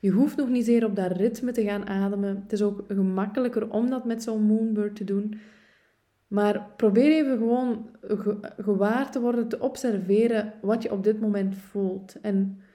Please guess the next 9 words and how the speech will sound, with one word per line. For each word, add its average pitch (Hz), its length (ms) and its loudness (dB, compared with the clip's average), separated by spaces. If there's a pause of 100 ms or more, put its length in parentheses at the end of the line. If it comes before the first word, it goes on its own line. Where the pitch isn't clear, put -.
(640)
hoe 220 420 2
jouw 233 300 0
ademhaling 214 1000 0 (560)
eigenlijk 208 340 0
spreekt - 560 2
voor 214 200 0
jouw 190 160 2
lichaam, 190 560 -4
hè. 190 140 -8